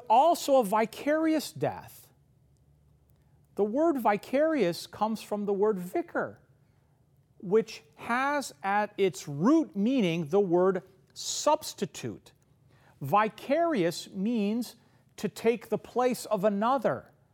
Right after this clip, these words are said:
and that is exactly what Jesus Christ did. I'm reminded of a story of a little old lady who was,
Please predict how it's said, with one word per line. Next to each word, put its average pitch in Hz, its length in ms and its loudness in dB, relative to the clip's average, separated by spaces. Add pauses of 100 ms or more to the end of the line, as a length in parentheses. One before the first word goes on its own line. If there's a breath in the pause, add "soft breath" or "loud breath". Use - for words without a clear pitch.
(300)
and 165 160 -4
that 254 260 0
is 180 280 0
exactly 139 1300 -2 (580)
what 120 200 -4
Jesus 143 420 -6
Christ - 480 -6
did. 247 340 -4 (2000 soft breath)
I'm 151 120 -10
reminded 185 440 2
of 156 100 2
a 151 60 0
story 233 600 4
of 127 140 2
a 135 60 2
little 233 260 2
old 196 180 4
lady 143 380 0
who 170 100 -2
was, 151 400 -2